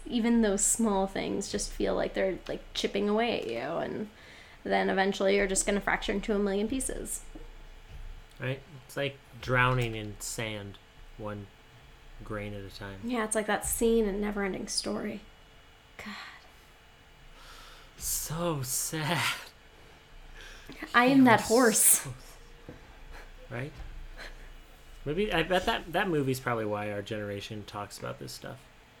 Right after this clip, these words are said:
Speaker 2: We're like, "Oh, that's how I feel. <laughs> I'm the horse."
Speaker 1: At least you're not the dragon.
Speaker 2: Yeah.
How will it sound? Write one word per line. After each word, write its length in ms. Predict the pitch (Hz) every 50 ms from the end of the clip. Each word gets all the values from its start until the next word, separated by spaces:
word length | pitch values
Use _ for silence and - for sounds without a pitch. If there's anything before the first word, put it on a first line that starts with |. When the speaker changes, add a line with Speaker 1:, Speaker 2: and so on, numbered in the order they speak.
| - - -
Speaker 2:
We're 80 | 117
like, 160 | 107 104 101 - - - - -
"Oh, 300 | 113 104 110 120 120 104 95 -
that's 240 | - - 123 127 -
how 80 | - 98 92 95
I 160 | 98 117 139
feel. 520 | 139 139 - 233 226 - - 131 127 127 - - - - - - - -
<laughs> 380 | - - - - - - - -
I'm 260 | 165 190 185 185 170
the 80 | 139
horse." 800 | 107 107 117 151 180 190 175 131 - - - - - - - - - - - - - - - -
Speaker 1:
At 60 | 233
least 240 | 208 220 214 - -
you're 80 | 214 202
not 220 | 208 208 208 -
the 60 | 170
dragon. 520 | - - - 190 208 - - - - 202 - - - - - - - - - - - - - - - - - - - - - -
Speaker 2:
Yeah. 280 | - 113 110 107 101